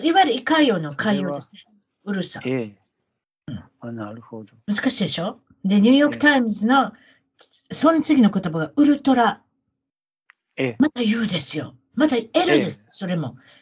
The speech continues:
Speaker 1: ユーエルティーアールエー。いけずでしょ？
Speaker 2: ね。
Speaker 1: それでみんな怒ったんですよ。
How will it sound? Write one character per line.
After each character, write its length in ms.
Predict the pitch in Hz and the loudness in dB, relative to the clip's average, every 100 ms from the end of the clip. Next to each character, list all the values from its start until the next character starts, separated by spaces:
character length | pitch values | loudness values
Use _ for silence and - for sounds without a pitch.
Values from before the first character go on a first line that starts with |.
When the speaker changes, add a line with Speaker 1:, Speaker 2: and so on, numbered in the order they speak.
| _ | _
Speaker 1:
ユ 280 | 294 370 269 | 0 2 2
ー 120 | 277 | 4
エ 60 | |
ル 160 | 294 226 | 2 2
テ 80 | - | 2
ィ 180 | 285 277 | 4 6
ー 160 | 277 | 6
ア 40 | 254 | 4
ー 40 | |
ル 120 | 233 | 2
エ 20 | 220 | 0
ー。 200 | 190 - _ _ - | -4 -12 _ _ -10
い 100 | 196 | -4
け 160 | - 247 | 0 0
ず 140 | 208 | -2
で 160 | 202 220 | -6 -4
し 220 | - 220 | -4 -6
ょ？ 440 | 226 262 277 285 _ _ _ _ _ _ | -8 -8 -10 -16 _ _ _ _ _ _
Speaker 2:
ね。 120 | - - _ _ | -16 -16 _ _
Speaker 1:
そ 160 | - 311 | 0 2
れ 80 | 311 | 4
で 120 | 302 | 2
み 160 | 269 277 | 2 2
ん 80 | |
な 100 | 285 247 | 0 -2
怒 200 | 240 247 | -4 -8
っ 20 | |
た 180 | - 196 | -6 -8
ん 80 | |
で 80 | 156 | -8
す 200 | 143 - | -12 -14
よ。 160 | 127 | -16